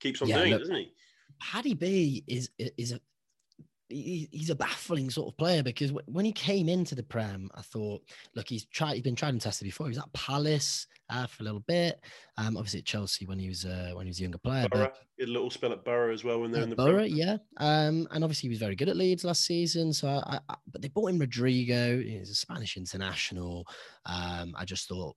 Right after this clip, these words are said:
Speaker 2: Paddy Bamford's gonna be a backup player, comes on, does a job. Really didn't envisage him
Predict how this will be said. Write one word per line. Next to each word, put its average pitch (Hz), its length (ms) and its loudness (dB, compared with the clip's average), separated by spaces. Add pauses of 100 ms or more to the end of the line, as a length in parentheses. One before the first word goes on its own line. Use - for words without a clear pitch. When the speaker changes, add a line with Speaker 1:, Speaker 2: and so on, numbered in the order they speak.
Speaker 2:
Paddy 101 160 -2
Bamford's 92 500 -8
gonna 90 200 -10
be 87 80 -8
a 92 40 -12
backup - 380 -12
player, 87 460 -12
comes 90 260 -8
on, 87 180 -8
does 90 140 -8
a 85 60 -12
job. 113 300 -4 (680)
Really 131 320 2
didn't 110 180 -2
envisage 104 400 0
him 95 300 -2